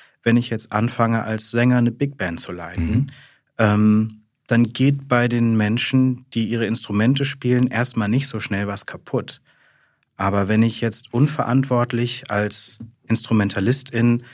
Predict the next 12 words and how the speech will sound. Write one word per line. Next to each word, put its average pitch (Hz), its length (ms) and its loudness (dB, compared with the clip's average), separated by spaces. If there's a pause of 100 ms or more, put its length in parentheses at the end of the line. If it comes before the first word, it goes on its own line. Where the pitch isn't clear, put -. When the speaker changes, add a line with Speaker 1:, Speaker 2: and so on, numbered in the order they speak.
(280)
Speaker 1:
einen 95 100 -6
Chor 147 260 4
leite 104 680 -2 (480)
und 113 160 2
ich - 120 -4
hab - 180 -4
gar 131 160 2
kein 139 220 2
Verständnis 117 680 0
für - 140 -8
die 95 100 -6
Stimme, 90 480 -6